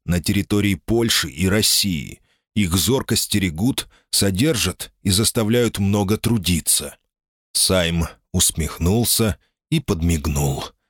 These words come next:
Когда он ушел, Гюнтер тяжело вздохнул. Сайм ему не понравился, но инспектор оказался весьма деятельным и отлично все подготовил. Гюнтеру вспомнились его слова про евреев.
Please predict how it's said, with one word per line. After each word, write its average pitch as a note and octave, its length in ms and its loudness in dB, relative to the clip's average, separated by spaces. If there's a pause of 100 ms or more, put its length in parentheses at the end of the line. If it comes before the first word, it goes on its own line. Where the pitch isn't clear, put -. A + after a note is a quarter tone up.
(840)
Когда G2+ 300 0
он E3 160 2
ушел, D#3+ 520 2 (160)
Гюнтер A#2 500 0
тяжело E2+ 440 0
вздохнул. D2 760 -2 (560)
Сайм G#2+ 580 2 (140)
ему F#2 300 2
не F#2 120 2
понравился, F#2 840 0 (460)
но A#2 160 2
инспектор D#3 480 0
оказался A2+ 500 2
весьма F#2 340 2
деятельным G#2+ 640 0 (160)
и G2 100 0
отлично G2+ 480 0
все - 180 0
подготовил. D2 760 -2 (500)
Гюнтеру G#2+ 480 0
вспомнились F2 760 0
его D#2 220 -2
слова D2 380 -2
про D#2+ 160 0
евреев. D2 720 -2